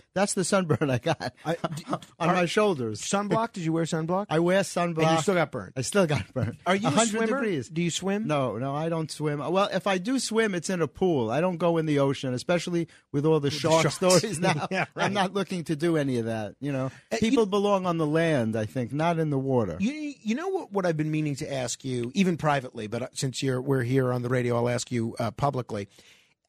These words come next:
Speaker 2: I, I don't know how you find the time to manage your schedule because, uh, clearly you're doing a lot of writing,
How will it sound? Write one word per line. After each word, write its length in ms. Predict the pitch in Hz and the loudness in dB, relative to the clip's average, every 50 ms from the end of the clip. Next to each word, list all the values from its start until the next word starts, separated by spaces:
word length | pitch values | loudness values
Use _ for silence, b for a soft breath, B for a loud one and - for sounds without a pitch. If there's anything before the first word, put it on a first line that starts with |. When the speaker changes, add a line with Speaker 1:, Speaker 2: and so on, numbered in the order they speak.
| _ - | _ -2
Speaker 2:
I, 100 | 233 233 - - _ - | -2 -2 -2 -6 _ -6
I 240 | 175 233 311 392 427 | -4 -2 0 0 0
don't 240 | 427 403 339 277 220 | 0 -2 -2 -4 -4
know 600 | 220 196 185 180 175 170 165 160 156 147 143 147 - - - 165 - | -2 0 0 0 0 2 2 2 0 0 -2 -4 -8 -12 -20 -20 -14
how 460 | _ - - - 190 202 202 208 208 202 | _ -10 -8 -6 -6 -4 -2 -2 -2 -4
you 640 | 180 170 175 175 170 165 160 156 147 143 143 - - _ | -4 -4 -4 -2 0 0 0 0 -2 -2 -6 -10 -14 _
find 460 | - - - 175 156 156 160 156 147 | -12 -4 0 0 0 2 0 0 -2
the 40 | 139 | -2
time 420 | - 151 143 135 127 123 120 120 | -2 -2 -2 -2 -2 -4 -6 -6
to 120 | - 139 | -4 -4
manage 360 | 135 135 127 127 123 127 120 120 | -4 -4 -4 -4 -4 -6 -6 -6
your 100 | 120 117 | -8 -8
schedule 480 | - - 131 120 113 110 104 98 98 | -6 -4 -4 -4 -4 -4 -8 -10 -8
because, 540 | 104 117 135 127 - 151 147 139 135 123 b b b b b b b b _ _ - | -8 -8 -6 -2 0 0 2 2 0 -2 b b b b b b b b _ _ 0
uh, 180 | 175 185 185 180 - - 196 175 151 | 0 2 0 -2 -6 -10 -14 -16 -16
clearly 760 | _ - 156 156 220 285 339 339 311 247 220 196 180 170 170 156 | _ -10 -6 -4 -2 -2 0 0 2 2 2 2 0 -2 -4 -4
you're 160 | 175 156 160 | 0 2 2
doing 320 | 156 139 190 233 254 226 202 | 2 2 0 0 0 -2 -2
a 60 | 185 | -2
lot 220 | 170 170 151 170 156 | 0 0 0 0 0
of 120 | 147 127 | 0 0
writing, 400 | 139 143 135 127 110 101 95 - | 0 0 0 0 -2 -6 -10 -16